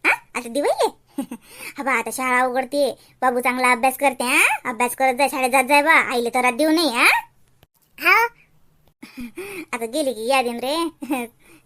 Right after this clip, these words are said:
Speaker 1: झाला आता सारा घरी समजा बिरी बिरी रिकामं झाला आता आम्हीच. <laughs> फोन करत जाय, हा?
Speaker 2: हो, करत जाईन ना फोन.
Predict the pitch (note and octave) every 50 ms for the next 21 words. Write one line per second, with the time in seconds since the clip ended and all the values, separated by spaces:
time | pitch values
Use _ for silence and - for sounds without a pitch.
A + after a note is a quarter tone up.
0 | - A#3 D#4 E4+ D#4 C4 A#3 A#3 - A#3+ - C4 B3 A3+ B3+ D4 C#4+ C4+ D4 D4
1 | D4 B3 A#3 A3+ A3 G#3+ A3+ B3+ A#3 A3+ G#3 A3 A3 G#3+ A#3 A#3+ A#3+ A#3 G#3 G3+
2 | G3+ G#3 A3 G#3+ G#3+ G#3 G#3 A3 A3+ A#3+ D4 G4+ A4+ F#4+ F#4 F#4 - - - -
3 | D4+ - - B3 _ _ - - - - - _ - D4+ C#4 C#4+ E4 F4 F#4 C#4
4 | D4+ C#4+ B3 C4 G4 - B5+ - _ _ _ _ _ _ _ _ _ _ _ _
5 | - - F4 - - G4 G4 F#4 D#4+ G#4 G4 F#4+ G4+ - G#4 G#4+